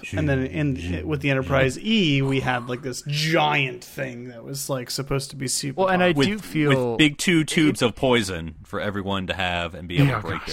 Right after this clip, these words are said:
Speaker 3: very easily and kill the entire department there.
Speaker 2: Well, it, it makes me think of a, a mission of a, a missile silo. If you think about
Speaker 1: Mm-hmm.
Speaker 2: like in the war, in the Enterprise D, it's like the, it's like the missile, but with all of the kind of, like, access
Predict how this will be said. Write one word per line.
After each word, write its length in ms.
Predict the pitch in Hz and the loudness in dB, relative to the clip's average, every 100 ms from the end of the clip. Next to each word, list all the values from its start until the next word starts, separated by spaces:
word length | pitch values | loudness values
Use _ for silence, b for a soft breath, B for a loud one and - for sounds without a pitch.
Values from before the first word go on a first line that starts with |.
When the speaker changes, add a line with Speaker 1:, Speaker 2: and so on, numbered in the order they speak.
| 80 | -8
Speaker 3:
very 20 | |
easily 480 | 78 80 80 76 80 | -8 -10 -12 -10 -10
and 100 | 82 | -10
kill 240 | - 82 | -10 -10
the 120 | 78 78 | -10 -12
entire 460 | 76 85 80 78 | -10 -8 -6 -8
department 560 | 78 90 92 90 85 - | -8 -8 -6 -6 -10 -10
there. 260 | 87 78 73 | -6 -4 -4
Speaker 2:
Well, 140 | - B B | -6 B B
it, 100 | 175 | -10
it 160 | 196 190 | -4 0
makes 240 | 202 220 262 | 2 2 0
me 80 | |
think 240 | 240 208 185 | 0 0 0
of 120 | 156 | 2
a, 260 | 151 135 120 | 4 4 2
a 120 | 139 139 | 0 2
mission 360 | 135 156 185 - | 2 0 -2 -2
of 200 | 131 113 | -2 0
a, 260 | 110 98 - - | -2 -2 -6 -4
a 80 | 123 | 0
missile 320 | 156 - 165 | 0 0 -2
silo. 460 | - 95 85 71 - | 0 -2 -2 -8 -12
If 140 | 117 | -8
you 80 | 117 | -6
think 220 | 131 123 | -4 -2
about 280 | 127 120 135 | 4 4 2
Speaker 1:
Mm-hmm. 220 | 165 175 | -4 -4
Speaker 2:
like 180 | 120 117 | -4 -2
in 100 | 139 | -2
the 100 | 120 | -2
war, 180 | 120 160 | -2 -4
in 120 | 143 | -2
the 60 | 123 | -2
Enterprise 320 | 147 160 123 | 0 0 0
D, 460 | 127 147 139 117 - - | 0 0 0 -2 -4 -10
it's 220 | 123 - | -10 -2
like 200 | 135 120 | -2 -2
the, 160 | 143 - - - - | -6 -8 -14 -16 -10
it's 160 | 135 | -6
like 140 | 127 117 | -6 -2
the 60 | |
missile, 380 | 131 151 - 160 | -2 0 2 2
but 160 | 127 127 | 2 0
with 220 | 117 - | -2 0
all 240 | 120 123 | 0 2
of 120 | 120 | 0
the 320 | 113 107 104 104 - b b b - | 0 -2 -2 -8 -16 b b b -14
kind 180 | - 131 | -6 -4
of, 80 | 113 | -2
like, 260 | 107 110 - | -4 -6 -2
access 600 | 120 - 147 135 - | -2 0 -2 -4 -6